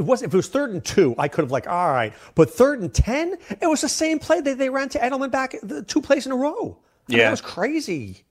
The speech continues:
Speaker 2: It was bad. It was bad, and they, they needed to do a better job, and, and they didn't. And I don't think anyone is surprised by it either.
Speaker 1: You know, I put a tweet out and said, "Chiefs had a great season,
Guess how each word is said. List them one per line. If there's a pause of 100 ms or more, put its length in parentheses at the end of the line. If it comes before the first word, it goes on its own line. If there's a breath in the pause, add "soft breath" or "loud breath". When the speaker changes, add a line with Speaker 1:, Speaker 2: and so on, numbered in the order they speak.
(160)
Speaker 2:
It
was
bad. (120)
It
was
bad,
and
they,
they
needed
to
do
a
better
job,
and, (500 soft breath)
and
they
didn't.
And
I
don't
think
anyone
is
surprised
by
it
either. (720 loud breath)
Speaker 1:
You
know,
I
put
a
tweet
out
and
said,
"Chiefs
had
a
great
season,